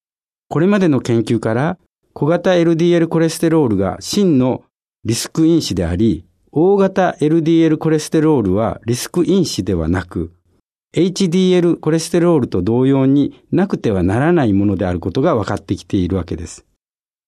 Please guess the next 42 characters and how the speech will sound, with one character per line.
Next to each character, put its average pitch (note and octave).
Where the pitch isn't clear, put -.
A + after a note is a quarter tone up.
し -
た E3
が D#3+
っ D3+
て、 E3
小 D#3
型 F3
エ D3
ル D#3
デ D#3
ィ E3
ー E3
エ D#3+
ル D#3
コ D#3+
レ D#3+
ス -
テ D#3+
ロ D#3
ー A#2
ル G2+
に A2
大 D#3+
型 F3+
エ D#3+
ル E3
デ D#3+
ィ E3+
ー E3
エ D#3+
ル D#3
コ D3
レ D#3+
ス D#3+
テ E3+
ロ D#3+
ー -
ル G#2+
を E2+
足 A2+
し -
た D3